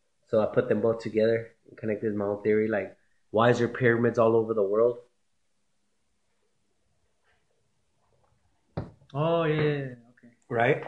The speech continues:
Speaker 2: Yeah.
Speaker 1: So those pyramids have, they have a lot of meaning because they have their own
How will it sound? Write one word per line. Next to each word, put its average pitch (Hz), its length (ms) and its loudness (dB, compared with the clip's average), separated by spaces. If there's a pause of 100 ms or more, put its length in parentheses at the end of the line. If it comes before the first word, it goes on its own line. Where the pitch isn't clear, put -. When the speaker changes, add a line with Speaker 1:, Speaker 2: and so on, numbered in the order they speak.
Speaker 2:
Yeah. 120 220 -4 (640)
Speaker 1:
So 135 140 4
those 139 260 4
pyramids 143 440 6
have, 117 400 2 (2500)
they 117 80 0
have 139 180 6
a 143 60 6
lot 139 180 10
of 131 80 2
meaning 131 400 4
because 113 320 -2
they 120 80 2
have 120 180 0
their 117 140 4
own 120 220 0